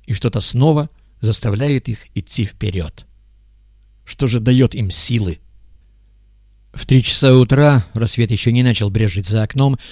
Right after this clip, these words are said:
когда группа быстро собиралась в своих номерах, позвонил Заславский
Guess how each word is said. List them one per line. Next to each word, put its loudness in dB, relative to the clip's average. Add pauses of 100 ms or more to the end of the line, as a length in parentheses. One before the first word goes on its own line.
(160)
когда 2
группа 4
быстро -2
собиралась 0
в -4
своих 0
номерах, -2 (260)
позвонил 2
Заславский -4